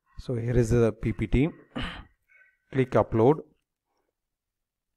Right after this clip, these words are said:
So I just uploaded this P P T. Now you need to map this particular resource under any one of the topic. So under this topic, I want to map this. Cl-, uh, select this introduction to research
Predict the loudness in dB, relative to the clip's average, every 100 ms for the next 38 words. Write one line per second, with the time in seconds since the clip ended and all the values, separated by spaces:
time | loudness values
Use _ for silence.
0 | _ _ _ _ _ _ _ _ _ _
1 | _ _ _ -4 0 2 6 4 2 -2
2 | -2 -2 -4 -8 -8 -10 -8 -6 -4 -4
3 | -6 _ _ _ _ 2 6 6 6 4
4 | 4 2 2 2 4 6 4 4 0 4
5 | 0 0 0 0 0 0 2 2 0 -2
6 | 2 2 2 0 2 2 0 -2 -2 -2
7 | -2 -8 _ _ -4 -2 0 0 0 -2
8 | 2 4 4 2 0 0 -2 -4 -2 -2
9 | -2 -2 -2 -4 -14 _ _ -12 -8 -6
10 | -6 -6 -6 0 2 0 -2 -4 -2 -4
11 | -6 -8 -8 -8 -6 -6 -4 -4 -2